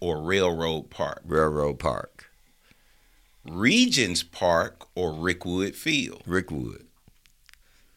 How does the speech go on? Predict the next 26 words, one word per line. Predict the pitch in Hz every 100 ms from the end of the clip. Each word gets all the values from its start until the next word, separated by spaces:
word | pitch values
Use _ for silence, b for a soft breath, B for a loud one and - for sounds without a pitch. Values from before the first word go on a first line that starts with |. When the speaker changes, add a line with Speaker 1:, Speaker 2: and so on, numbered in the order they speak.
| _ _ _
Speaker 1:
Michael | 76 98 110 113
Jackson | 92 110 98 95 95
or | 76
Prince? | - - 80 - - - - _ _ _ _
Speaker 2:
<laughs> | _ _ - - 139
M | 95 87
J. | 85 92 64 - _
Speaker 1:
<laughs> | -
Biggie | 147 131 131 - 185 151 160 151 160 156 - 143 - B B B 95 90 143 131 123 107
or |
Tupac? | 107 131 110 117 78 - _ _ _ _ _ _ _ _ _ _ _ _ - - - - _ _ _ _ _ _ _ _
Speaker 2:
Gotta | - 90
go | 82 78
with | 69
Tupac. | 85 73 64 57 - 101
Speaker 1:
Gotta | 87 110 107
go | 98 107
with | 104 98
Tupac. | - 117 107 120 101 -
You | 90 104 113
and | 104 104 82
my | 82
dad | 73 82 78 73
went | 78 80 76
with | 78
Tupac. | - 82 73 82 73